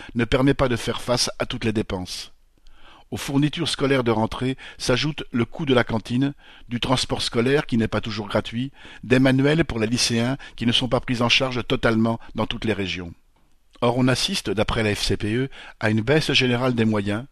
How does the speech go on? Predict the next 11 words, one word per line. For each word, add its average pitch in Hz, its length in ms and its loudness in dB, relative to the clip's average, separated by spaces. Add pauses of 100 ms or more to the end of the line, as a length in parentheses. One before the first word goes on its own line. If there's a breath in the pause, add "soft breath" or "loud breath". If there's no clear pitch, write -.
(400 loud breath)
baisse 131 260 2
du 127 120 -4
budget 127 360 0
consacré 120 600 -4
à 101 80 0
l'action 107 260 -2
sociale 127 500 -2 (220 loud breath)
de 104 80 -6
six 135 240 2
millions 117 240 4
d'euros, 104 400 -2